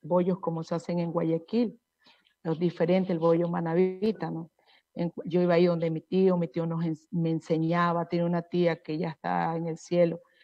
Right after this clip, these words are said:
la cual ella me formó, ¿no?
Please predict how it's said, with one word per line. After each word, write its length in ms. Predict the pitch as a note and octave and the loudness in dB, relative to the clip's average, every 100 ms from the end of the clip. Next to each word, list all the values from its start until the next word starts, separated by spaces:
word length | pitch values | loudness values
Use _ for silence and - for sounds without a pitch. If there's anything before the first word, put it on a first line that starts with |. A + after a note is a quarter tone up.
| _ - | _ -4
la 160 | E3 | -4
cual 300 | E3 F3 F3 | -2 0 4
ella 460 | F3 E3+ E3 D#3 - _ _ | 6 4 2 -2 -6 _ _
me 160 | F3+ G3 | 4 4
formó, 500 | - F3+ E3+ F3+ G3 | 8 6 8 6 4
¿no? 360 | E3 F#3 G#3+ | 4 0 -4